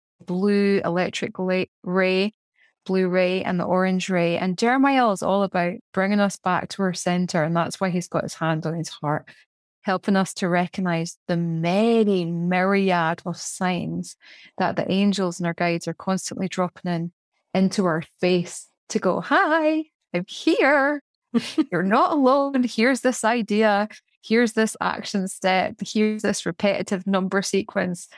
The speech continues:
Speaker 1: to let you know that, you know, you are here, you are being supported." And he's a, he's a beautiful soul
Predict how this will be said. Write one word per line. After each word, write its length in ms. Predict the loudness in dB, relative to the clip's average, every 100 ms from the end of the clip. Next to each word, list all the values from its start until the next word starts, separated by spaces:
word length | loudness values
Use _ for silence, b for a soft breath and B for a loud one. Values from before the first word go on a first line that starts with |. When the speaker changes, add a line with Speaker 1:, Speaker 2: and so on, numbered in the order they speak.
| B B -4
Speaker 1:
to 120 | 2
let 240 | 2 2
you 120 | 0 0
know 280 | 2 0
that, 240 | 0 -2 -2
you 180 | -2 -2
know, 180 | -2 -2
you 320 | 0 0 2
are 180 | 0 -2
here, 300 | -4 0 0
you 240 | 0 -2
are 140 | 0 -2
being 280 | -2 -4 -6
supported." 680 | -8 -10 -4 -4 -2 -4 -8 B B B B -6
And 440 | -2 0 -2 -4 -8 0
he's 240 | 0 2
a, 180 | 0 -2
he's 220 | -4 -2
a 60 | -2
beautiful 520 | 0 0 0 -2 -6
soul 460 | -4 -2 0 0